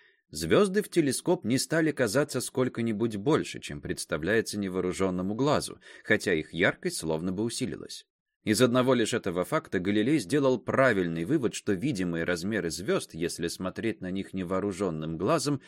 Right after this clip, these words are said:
нереальны, что это лишь визуальное искажение.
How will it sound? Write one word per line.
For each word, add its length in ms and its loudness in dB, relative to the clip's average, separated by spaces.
нереальны, 800 2
что 200 -2
это 140 0
лишь 240 2
визуальное 640 2
искажение. 800 -2